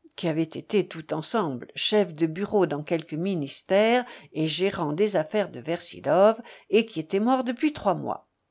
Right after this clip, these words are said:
Famille consistant en un nombre considérable de femmes, l'adorait comme un fétiche. Cela ne laissait pas de m'étonner.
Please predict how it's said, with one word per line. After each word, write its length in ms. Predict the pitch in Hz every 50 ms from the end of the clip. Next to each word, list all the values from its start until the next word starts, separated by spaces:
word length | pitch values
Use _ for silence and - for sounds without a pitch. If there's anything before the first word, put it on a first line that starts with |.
| _ _ - _ _ _ _ _ _ _ _ _ _ _ _ _ _ _
Famille 560 | - - 285 285 285 302 339 370 381 370 339 -
consistant 680 | - 226 226 247 - - 247 233 - - 277 269 254
en 200 | 202 190 180 185
un 120 | 185 185
nombre 420 | 185 196 240 240 214 175 156 151 160
considérable 920 | - - 170 170 - - 226 196 151 170 170 - 202 196 175 170 - 156 156
de 100 | 190 214
femmes, 580 | 208 - - 262 262 262 262 247 240 226 208 - - - - - - _ _ _ -
l'adorait 760 | 202 233 269 302 339 330 269 220 277 269 269 254 294 339 311
comme 220 | 330 - 285 254 262
un 100 | 262 254
fétiche. 720 | 240 - 294 330 330 - - 139 113 - - - - - - _ _ _ _ _ _ _ _ _ _ _ _ _ _ _ - _
Cela 460 | - - - - 151 147 180 214 226
ne 140 | 214 160 139
laissait 340 | 147 160 185 175 - - 135
pas 220 | - - 240 247
de 80 | 180 147
m'étonner. 640 | 110 107 98 - - 190 233 262 226 135 - -